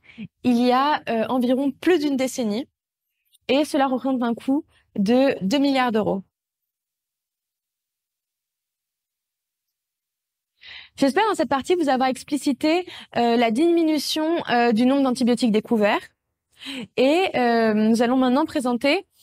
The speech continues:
euh, le fait qu'en parallèle, il y a une augmentation de l'antibiorésistance. Sur ce graphe, vous pouvez voir,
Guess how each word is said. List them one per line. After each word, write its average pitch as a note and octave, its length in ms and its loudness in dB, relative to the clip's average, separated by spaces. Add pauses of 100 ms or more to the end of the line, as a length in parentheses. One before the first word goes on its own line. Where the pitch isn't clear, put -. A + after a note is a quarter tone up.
(520)
euh, G#3 720 0 (520)
le A#3+ 120 4
fait C4+ 220 0
qu'en D4 340 -2
parallèle, C#4 680 -2 (360)
il A#3+ 120 2
y A#3+ 80 2
a D4 140 2
une C4+ 160 4
augmentation D4+ 720 -2 (100)
de A#3+ 100 0
l'antibiorésistance. A#3+ 1120 -2 (1400)
Sur F4+ 160 0
ce D4+ 160 -2
graphe, C4 340 -2 (540)
vous C4 140 0
pouvez D4 240 2
voir, C4 500 0